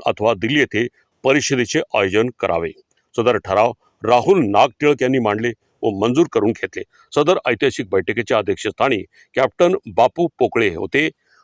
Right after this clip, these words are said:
बैठकीचे प्रास्ताविक सुभेदार बुद्धा चव्हाण यांनी केले, तर प्रमुख मार्गदर्शक,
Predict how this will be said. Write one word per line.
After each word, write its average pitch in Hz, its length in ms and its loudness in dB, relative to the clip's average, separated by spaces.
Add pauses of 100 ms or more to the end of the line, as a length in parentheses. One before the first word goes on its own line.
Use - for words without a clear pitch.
(120)
बैठकीचे 139 520 0
प्रास्ताविक 131 460 -2
सुभेदार 107 420 0 (260)
बुद्धा 101 260 -2
चव्हाण 107 300 0
यांनी 117 200 0
केले, 143 260 -2
तर - 420 -4 (100)
प्रमुख 127 400 0
मार्गदर्शक, 120 760 0